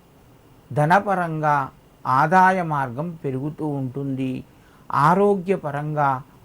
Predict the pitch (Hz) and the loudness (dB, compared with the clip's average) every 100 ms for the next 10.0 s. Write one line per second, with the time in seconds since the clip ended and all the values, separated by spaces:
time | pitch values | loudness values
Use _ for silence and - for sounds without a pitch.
0 | _ - 170 190 180 170 127 113 127 170 | _ -2 0 0 2 2 0 -4 -4 -2
1 | 175 165 123 120 151 151 135 - 139 135 | -4 -6 -8 -4 -4 -4 -6 -8 -6 -6
2 | 131 - _ _ - _ 147 180 214 202 | -6 -10 _ _ -20 _ -2 0 -2 -2
3 | 185 160 147 151 135 127 _ _ - - | -4 -4 -2 0 0 -6 _ _ -20 -20
4 | _ - 143 175 202 196 185 180 165 - | _ -4 2 4 4 2 2 2 -2 -6
5 | 175 170 165 160 151 131 113 120 170 165 | -6 -2 -2 -2 -2 -4 -6 -2 -4 -2
6 | 151 147 139 - 139 135 - _ _ _ | -6 -6 -8 -8 -8 -8 -12 _ _ _
7 | _ - 123 151 165 180 165 160 147 135 | _ -6 -2 0 0 0 0 -2 -4 -4
8 | 139 131 - _ - - - 127 - 185 | -6 -8 -12 _ -20 -16 -8 -8 -2 0
9 | 165 160 151 120 120 139 143 135 131 | 4 4 2 -2 -6 -4 -4 -4 -4